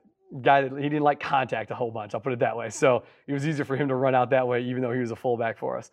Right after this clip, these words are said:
Uh, but that's our sweep, okay? That's our sweep to there. Uh, something we started doing a lot more this year, okay, is going, uh, X over. So we go blue wing left, X over, and run fifty-two sweep. It was just another opportunity for us to get a corner or get another defender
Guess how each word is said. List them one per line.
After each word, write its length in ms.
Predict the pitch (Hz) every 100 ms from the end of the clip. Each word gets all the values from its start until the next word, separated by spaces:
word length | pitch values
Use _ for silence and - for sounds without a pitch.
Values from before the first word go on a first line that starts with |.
| _ _ _ -
Uh, 200 | 117 131
but 140 | 135
that's 220 | 160 175
our 80 | 175
sweep, 280 | - 165 - _ _ 135
okay? 240 | 120 143
That's 180 | 139 147
our 80 | 135
sweep 220 | 156 127
to 80 | 135
there. 240 | 127 104 - _ _
Uh, 180 | 135 143
something 300 | - 214 247
we 80 | 214
started 240 | 214 208
doing 140 | 185 190
a 20 |
lot 200 | 180 185
more 140 | 180
this 300 | 127 165 -
year, 400 | 156 127 113 135 - _ _ -
okay, 260 | 143 160
is 140 | 156 -
going, 400 | 160 165 160 160
uh, 220 | 151 139 147
X 220 | 170 165
over. 380 | 170 135 104 104 _ _ _
So 200 | 170 143
we 180 | 160
go 160 | 175 185
blue 240 | 135 170
wing 260 | 185 180 175
left, 380 | 151 156 143 - -
X 260 | 165 -
over, 520 | 185 208 143 123 123 - _ -
and 160 | 147 147
run 140 | 139
fifty-two 520 | - 175 170 156 180
sweep. 500 | 147 - 185 175 - _ _ _ _ -
It 80 | 170
was 160 | 160
just 200 | - 208
another 280 | 196 190 180
opportunity 420 | 165 156 160 165
for 120 | 139
us 80 | 147
to 80 | 151
get 260 | 107 151 160
a 60 | 151
corner 440 | - 151 156 147
or 100 | 139
get 140 | 123 151
another 280 | 143 143 139
defender 500 | 131 143 139 131